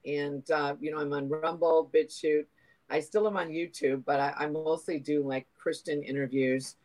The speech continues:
of testimonials on there now. Now is the time, Mary Crowley. And, uh,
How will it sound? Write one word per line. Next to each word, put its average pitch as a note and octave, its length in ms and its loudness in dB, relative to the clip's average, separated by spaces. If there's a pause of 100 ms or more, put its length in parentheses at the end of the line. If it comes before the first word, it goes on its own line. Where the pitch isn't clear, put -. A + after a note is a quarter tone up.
(280)
of C#3 140 -4
testimonials D3+ 840 2
on C3 160 0
there B2+ 180 0
now. B2 440 -4
Now C#3 220 2
is C#3+ 140 2
the C#3 100 0
time, C3 340 -8
Mary A#2+ 200 -10
Crowley. C3+ 500 2 (480)
And, D3 340 6
uh, D3 200 8